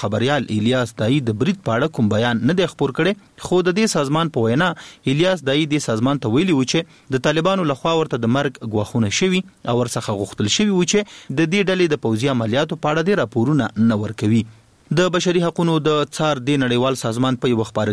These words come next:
کړي بیان کې د دې ادارې د مرستیالې پاټریشا ګاسمن له خولې وویل،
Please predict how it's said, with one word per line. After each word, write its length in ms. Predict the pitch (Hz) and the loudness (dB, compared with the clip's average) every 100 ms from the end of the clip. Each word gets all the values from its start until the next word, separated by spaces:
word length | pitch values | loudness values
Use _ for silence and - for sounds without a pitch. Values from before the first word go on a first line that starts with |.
| - | -2
کړي 120 | 170 120 | -2 0
بیان 260 | 117 147 139 | 0 0 0
کې 180 | 151 127 | -2 0
د 80 | 110 | 0
دې 180 | 123 110 | 0 0
ادارې 460 | 107 110 151 175 151 | 0 0 2 0 0
د 160 | 165 160 | 0 2
مرستیالې 500 | 117 - 180 185 185 185 - - - | 0 -2 -2 0 0 -4 -12 -8 -2
پاټریشا 540 | 151 156 160 170 170 160 135 | -2 0 0 2 0 0 0
ګاسمن 360 | 151 139 123 | 0 0 0
له 80 | 110 | 0
خولې 220 | - 123 107 | 0 0 2
وویل، 340 | 139 180 185 | 2 2 0